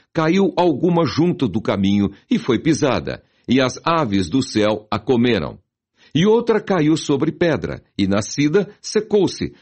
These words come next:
pois que não tinha umidade. E outra caiu entre espinhos, e crescendo com ela os espinhos, a sufocaram. E outra caiu em boa terra, e nascida, produziu fruto cento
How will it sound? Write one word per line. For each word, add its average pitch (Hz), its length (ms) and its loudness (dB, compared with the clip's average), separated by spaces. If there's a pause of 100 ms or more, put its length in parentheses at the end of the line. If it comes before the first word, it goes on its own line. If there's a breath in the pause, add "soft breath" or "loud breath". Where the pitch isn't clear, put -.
(120)
pois 139 380 0
que 127 200 2
não 156 280 2
tinha 175 360 2
umidade. 82 840 -2 (420)
E 185 160 2
outra 208 320 2
caiu 139 480 2
entre 120 340 0
espinhos, 127 800 -2 (200 soft breath)
e 101 100 0
crescendo 120 640 -2
com 104 240 0
ela 107 260 0
os 113 260 0
espinhos, 104 680 -2 (120)
a 107 120 -4
sufocaram. 143 880 -4 (440 loud breath)
E 165 140 2
outra 135 380 2
caiu 117 440 0
em 107 80 2
boa 95 640 0
terra, 82 500 -4 (160 soft breath)
e 190 120 0
nascida, 190 640 0 (200 loud breath)
produziu 104 540 0
fruto 117 560 -2 (100)
cento 190 720 -2